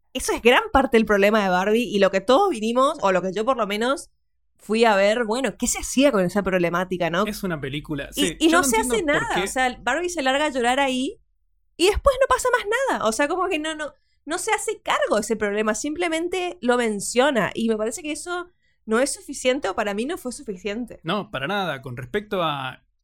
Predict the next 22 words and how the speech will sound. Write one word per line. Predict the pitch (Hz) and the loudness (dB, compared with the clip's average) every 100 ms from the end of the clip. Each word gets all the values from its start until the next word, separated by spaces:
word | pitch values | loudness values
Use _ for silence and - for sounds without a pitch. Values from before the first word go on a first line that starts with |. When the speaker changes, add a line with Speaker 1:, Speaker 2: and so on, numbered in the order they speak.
| - | -16
Speaker 2:
lo | 135 | -12
que | 123 | -8
dice | 139 160 | -8 -6
esa | 151 151 | -6 -6
chica, | 196 190 156 | -6 -4 -4
que | 139 | -4
es | 147 | -10
el | |
primer | 131 143 147 160 | -10 -8 -6 -6
monólogo, | 135 160 175 160 156 156 156 | -4 -4 -2 -2 -2 -4 -8
pero | 127 123 | -10 -10
de | 127 | -8
última, | 175 220 208 202 170 151 120 - - _ _ _ | -6 -6 -6 -8 -6 -4 -4 -8 -20 _ _ _
<laughs> | _ _ _ _ | _ _ _ _
lo | 117 127 | -12 -10
que | 131 | -8
está | 180 | -4
diciendo | 185 165 - 180 180 175 156 143 | -2 -4 -8 -10 -8 -6 -6 -6
es | 214 240 160 | -6 -6 -8
interesante | 147 147 143 156 147 147 160 | -8 -6 -6 -6 -6 -6 -8
porque | 147 123 | -10 -12
justamente | 143 131 139 143 143 143 | -14 -10 -8 -8 -8 -10